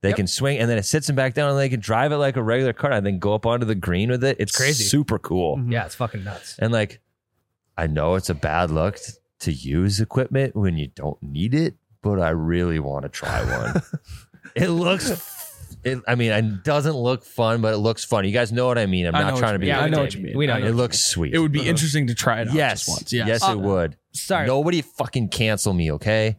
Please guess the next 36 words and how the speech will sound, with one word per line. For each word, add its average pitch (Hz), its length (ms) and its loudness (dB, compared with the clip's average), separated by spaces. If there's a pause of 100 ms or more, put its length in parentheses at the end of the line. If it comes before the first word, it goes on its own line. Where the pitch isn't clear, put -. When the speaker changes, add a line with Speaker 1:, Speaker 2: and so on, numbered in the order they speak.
Speaker 2:
Sorry, 170 240 0
one 151 180 0
more 202 140 2
thing 170 160 -2
to 147 100 -4
add 139 220 0
to, 127 240 2
uh, 104 220 2 (500)
to 120 420 0 (540)
making 120 400 -4
golf 110 220 -8
fun 107 180 -4
again. 101 320 -8 (180)
Um, 113 380 0 (120)
motorcycles. 101 720 -4 (560)
The, 123 440 2
the 127 80 2
golf, 117 460 -2
golf 110 220 0
cart 104 200 -2
motorcycles. 101 720 -4 (200)
Speaker 1:
Those 92 220 2
are, 76 160 0 (200)
those 87 160 2
Speaker 3:
Yeah, 139 240 2
Speaker 1:
are 123 40 0
sweet. 143 120 0
Speaker 3:
and 143 100 0
add 156 160 2
little 165 140 0
Speaker 2:
You 190 160 2
Speaker 3:
jumps 147 240 0
Speaker 2:
and 165 40 0
Speaker 3:
in 139 60 0
the 123 60 0
fairway. 117 460 0